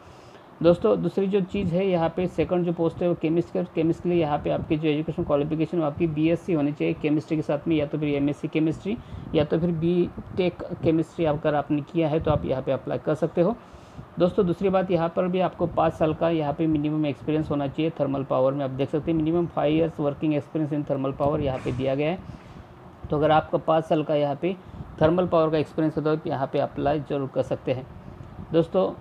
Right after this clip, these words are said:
दूसरी चीज़ यहाँ पे चलो आगे देख लेते हैं कौन कौन सी चीज़ें important है। आप यहाँ पे देख सकते हैं payment की बात करें तो यहाँ पे इंजीनियर के लिए आप देखेंगे forty thousand payment मिल रहा है, और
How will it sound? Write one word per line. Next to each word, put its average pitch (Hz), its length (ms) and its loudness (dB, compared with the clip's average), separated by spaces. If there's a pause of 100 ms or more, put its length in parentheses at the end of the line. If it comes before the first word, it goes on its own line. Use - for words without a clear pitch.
(280)
दूसरी 175 280 0
चीज़ 185 300 -2
यहाँ 170 240 2
पे 180 160 -4 (400)
चलो 180 160 4
आगे 160 200 4
देख 160 160 0
लेते 170 180 2
हैं 175 80 2 (100)
कौन 160 180 2
कौन 165 120 2
सी 170 120 -6
चीज़ें 160 200 0
important 156 420 0
है। 160 60 2
आप 156 120 -2
यहाँ 151 140 0
पे 160 80 -4
देख 156 120 0
सकते 165 220 -6
हैं 165 80 -6
payment 160 280 0
की 170 80 0
बात 156 200 0
करें 156 200 0
तो 160 80 -2
यहाँ 147 140 0
पे 160 120 -2
इंजीनियर 160 460 2
के 160 120 -4
लिए 156 240 2
आप 147 200 -2
देखेंगे 156 380 -2
forty 147 360 0
thousand 156 320 0
payment 151 300 0
मिल 151 140 2
रहा 160 160 2
है, - 80 -4 (360)
और 143 140 2